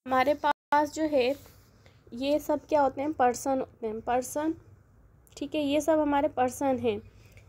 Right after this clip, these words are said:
ये सब हमारे पास कहाँ से आए? ये हमारे पास आए नाउन के रिप्लेसमेंट में। हमने अभी, हमने पढ़ा था कि नाउन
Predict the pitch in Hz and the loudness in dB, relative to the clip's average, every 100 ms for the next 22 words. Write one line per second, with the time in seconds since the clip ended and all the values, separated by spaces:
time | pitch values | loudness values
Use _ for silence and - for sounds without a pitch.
0 | - 247 285 320 311 285 285 294 294 302 | -10 0 2 4 2 2 2 2 0 -2
1 | - 254 262 302 330 302 285 302 294 285 | -2 -4 -2 -2 2 2 2 -2 0 0
2 | 269 262 262 277 285 285 320 262 247 269 | 2 0 2 -2 0 0 2 4 4 2
3 | 269 294 277 - 240 226 254 240 240 247 | 0 -2 -2 0 0 0 0 0 0 0
4 | 247 269 285 247 311 320 269 277 269 247 | 0 0 -2 0 2 2 0 -2 -2 -2
5 | 254 254 294 262 240 254 | -2 -2 0 2 2 2